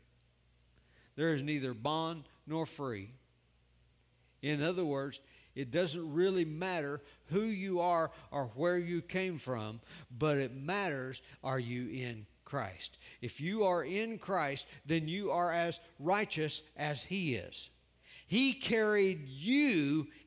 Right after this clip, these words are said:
into the Holy of Holies in His heart. Praise God. You were joined to Him through His work on the cross. When He hung on the cross,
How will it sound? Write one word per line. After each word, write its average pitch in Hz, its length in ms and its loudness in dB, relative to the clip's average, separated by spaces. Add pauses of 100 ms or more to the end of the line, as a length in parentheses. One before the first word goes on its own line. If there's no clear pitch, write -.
(100)
into 233 960 4 (240)
the 165 140 4
Holy 180 420 4
of 190 140 0
Holies 135 640 -4 (1400)
in 135 160 -4
His 156 220 0
heart. 127 400 -4 (1600)
Praise 170 380 2
God. 131 320 0 (360)
You 220 280 4
were 240 200 6
joined 277 680 2
to 185 200 2
Him 160 580 -2 (1500)
through 202 200 6
His 170 220 6
work 190 340 2
on 180 140 0
the 180 100 -2
cross. 123 560 -2 (260)
When 156 120 -2
He 151 80 2
hung 185 280 2
on 202 140 0
the 196 80 -2
cross, 208 480 0